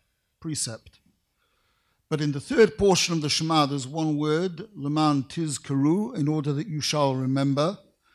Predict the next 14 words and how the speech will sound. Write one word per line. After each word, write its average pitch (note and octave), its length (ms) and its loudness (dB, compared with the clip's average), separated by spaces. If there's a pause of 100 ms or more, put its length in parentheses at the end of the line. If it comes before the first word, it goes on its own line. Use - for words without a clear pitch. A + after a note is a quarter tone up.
(300)
And C#3 160 -4
there F#3 180 8
you F#3 140 0
must D#3+ 300 0
place F3+ 640 -2
a, D#3 480 0 (440)
an D#3 120 -4
emphasis D#3+ 600 0
on D3 200 2
the C3+ 60 -4
Zayin, C3 640 2
on A2+ 120 -8
the A2+ 60 -6
word, C#3 380 -2